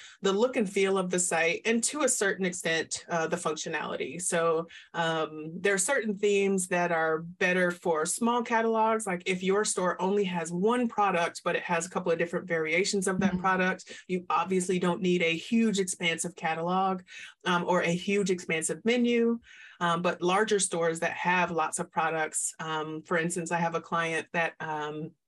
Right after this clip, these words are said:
Speaker 1: has, uh, that sells, uh, parts for machines. And so there are just tons and tons of parts, and they're machine specific. So
Speaker 2: Mm-hmm.
Speaker 1: a fu-, a feature or function of her theme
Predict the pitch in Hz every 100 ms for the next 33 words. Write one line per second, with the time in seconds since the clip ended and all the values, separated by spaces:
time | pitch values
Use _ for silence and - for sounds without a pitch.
0 | _ _ _ _ - - 190 175 170 -
1 | 160 160 156 170 - 170 170 175 - 147
2 | 156 - 202 - - 170 160 - 170 170
3 | 185 190 - 175 165 165 165 165 175 -
4 | - 202 180 170 - 170 165 - 160 160
5 | - - - - - - 175 165 165 170
6 | - 185 170 175 - 165 160 - 165 -
7 | - - 190 170 170 170 165 185 180 -
8 | - 202 175 170 170 - 254 262 202 160
9 | 156 160 208 196 196 175 170 - 175 175
10 | 220 196 160 156